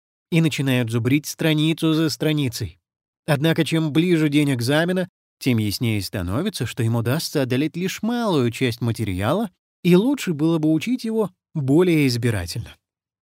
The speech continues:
Прежде чем бросаться действовать, нужно поразмыслить. Избежать западни, в которую может загнать нас стремление к активности, помогут простые структурированные подходы. Сперва мы анализируем проблему письменно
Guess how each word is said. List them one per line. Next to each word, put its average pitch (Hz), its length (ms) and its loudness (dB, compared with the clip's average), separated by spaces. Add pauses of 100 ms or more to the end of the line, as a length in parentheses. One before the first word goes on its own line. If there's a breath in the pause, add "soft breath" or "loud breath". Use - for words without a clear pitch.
(200)
Прежде 147 380 6
чем 123 240 0
бросаться 113 500 -2
действовать, 170 560 -2 (580)
нужно 104 460 -2
поразмыслить. 113 800 -2 (800)
Избежать 143 560 2
западни, 127 520 -2
в - 60 -8
которую 151 440 -2
может 156 320 0
загнать 131 420 -2
нас 120 160 -2
стремление 123 640 0
к - 60 -4
активности, 180 640 -4 (440)
помогут 165 400 0
простые 180 560 -2
структурированные 151 920 0
подходы. 117 540 -2 (720)
Сперва 226 400 2
мы 190 140 -2
анализируем 160 600 2
проблему 131 420 2
письменно 190 600 -2